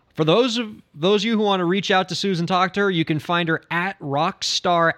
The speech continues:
Advo, YouTube, Instagram, Twitter, and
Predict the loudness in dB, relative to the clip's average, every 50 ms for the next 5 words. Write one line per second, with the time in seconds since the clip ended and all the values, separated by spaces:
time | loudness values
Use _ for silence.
0 | -4 -4 0 0 2 2 0 2 2 2 2 2 0 0 -2 -4 -2 0 0 0
1 | 0 0 0 0 0 2 0 -2 -2 -4 -4 -2 0 0 2 2 0 -2 -4 -8
2 | _ -16 -10 -2 -2 0 0 2 0 0 0 0 -2 -2 -2 -4